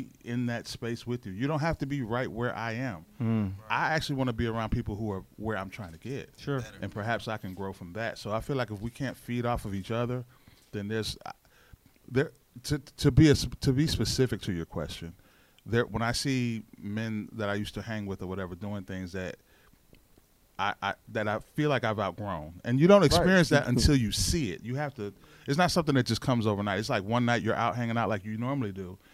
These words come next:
Speaker 1: and then they say something off brand. It's like it rubs you wrong.
Speaker 4: Yeah.
Speaker 1: It's like, "That's
Speaker 4: Most
Speaker 1: not
Speaker 4: definitely.
Speaker 1: something I would ever say, so I don't feel comfortable with you saying it." There's, there's a time to correct in love, and then there's a time to love somebody from way over there.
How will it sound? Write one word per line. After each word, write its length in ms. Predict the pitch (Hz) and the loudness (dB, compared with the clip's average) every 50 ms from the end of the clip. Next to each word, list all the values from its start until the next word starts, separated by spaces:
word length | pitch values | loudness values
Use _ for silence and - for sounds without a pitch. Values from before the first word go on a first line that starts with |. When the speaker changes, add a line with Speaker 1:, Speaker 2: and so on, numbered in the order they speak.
| - - _ - | -20 -20 _ -6
Speaker 1:
and 120 | 95 98 | -4 -2
then 100 | 101 98 | -2 -2
they 100 | 101 98 | -2 -2
say 260 | 95 - - 123 113 | -2 -2 0 0 0
something 340 | 107 - 123 107 - 110 104 | 0 -2 -4 -4 -4 -4 -4
off 140 | 104 95 - | -4 -4 -4
brand. 280 | - 101 107 104 95 104 | -4 -4 -4 -2 -4 -4
It's 120 | 104 - | -6 -4
like 240 | 117 101 95 92 - _ | -2 -2 -2 -2 -4 _
it 120 | - 113 107 | -8 -6 -6
rubs 380 | 90 104 120 123 113 101 98 | -4 -4 -4 -4 -4 -4 -4
you 140 | 117 135 135 | -4 -4 -4
wrong. 340 | 104 92 85 78 - - - _ _ _ _ - - | -4 -8 -10 -14 -16 -18 -20 _ _ _ _ -8 2
Speaker 4:
Yeah. 160 | 143 156 156 | 6 8 8
Speaker 1:
It's 140 | 131 - - | 8 6 4
like, 200 | 139 123 107 - | 2 2 2 2
"That's 180 | 120 127 - 117 | 0 0 2 2
Speaker 4:
Most 60 | 127 | 0
Speaker 1:
not 60 | 131 139 | 0 2
Speaker 4:
definitely. 180 | 127 165 160 | 4 4 4
Speaker 1:
something 180 | 131 95 113 113 | 4 2 2 0
I 100 | 120 131 | 2 2
would 140 | 123 113 107 | 2 0 0
ever 160 | 101 90 87 | -2 -2 -4
say, 320 | - - - 135 107 90 | -6 -4 -2 -2 -2 -2
so 320 | 90 - - 95 95 95 - _ - - - - _ - | -4 -6 -6 -6 -6 -6 -8 _ -20 -20 -20 -18 _ -2
I 80 | 104 | 0
don't 140 | 117 123 123 | 0 2 2
feel 100 | - 107 | 0 -2
comfortable 420 | - - 113 104 - 107 92 98 92 | 0 0 -2 -2 -2 -4 -8 -6 -8
with 180 | 90 90 80 | -8 -8 -8
you 100 | 113 117 | -8 -8
saying 300 | 113 - - 82 67 64 55 | -8 -8 -12 -14 -14 -14 -16
it." 100 | - _ _ _ _ _ - - - - | -18 _ _ _ _ _ -20 -20 -14 -4
There's, 300 | 95 107 113 107 - - | 0 0 2 2 0 -4
there's 260 | - - 107 110 98 | -4 -2 -2 -2 -2
a 40 | 104 | -4
time 300 | - - 127 123 123 120 120 | -6 -2 0 0 0 0 -2
to 80 | 117 | -4
correct 380 | - - 117 107 110 107 - - | -4 -2 -2 0 0 -2 -2 -4
in 140 | 98 95 95 | -8 -6 -2
love, 400 | 98 98 104 110 123 135 - - - _ _ - - _ - | -2 -2 0 -2 -2 -4 -8 -14 -20 _ _ -20 -20 _ -6
and 140 | 92 107 120 | -4 -2 2
then 80 | 131 | 4
there's 160 | 135 131 120 | 4 4 4
a 60 | 113 107 | 4 0
time 240 | - 127 120 113 | 0 0 0 2
to 80 | - 110 | 2 2
love 260 | 101 104 110 110 - | 4 4 4 4 4
somebody 360 | - 113 98 107 101 98 98 | 2 0 2 2 2 2 2
from 220 | 98 - 90 85 85 | 0 -2 -6 -6 -2
way 480 | 82 90 104 117 123 131 135 135 131 | 0 0 2 2 4 2 2 2 4
over 220 | 131 131 131 127 123 | 4 4 4 2 2
there. 300 | 113 101 67 - - | 0 0 0 0 -6